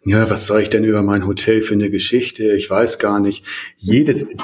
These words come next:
Speaker 1: dieses Hotel, dein Hotel hat natürlich eine ganz spezielle Geschichte. Gut, sehr, sehr geschichtsbeladen. Aber, äh, es gibt, jedes Hotel hat irgendwo eine Geschichte. Äh, bei uns hier ist es zum Beispiel Buxtehude,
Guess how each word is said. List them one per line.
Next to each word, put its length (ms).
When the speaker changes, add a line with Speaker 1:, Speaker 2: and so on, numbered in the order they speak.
Speaker 1:
dieses 420
Hotel, 380
dein 240
Hotel 220
hat 100
natürlich 240
eine 60
ganz 180
spezielle 400
Geschichte. 400
Gut, 180
sehr, 320
sehr 160
geschichtsbeladen. 880
Aber, 300
äh, 80
es 180
gibt, 200
jedes 460
Hotel 500
hat 240
irgendwo 520
eine 180
Geschichte. 640
Äh, 80
bei 160
uns 280
hier 280
ist 100
es 140
zum 160
Beispiel 640
Buxtehude, 720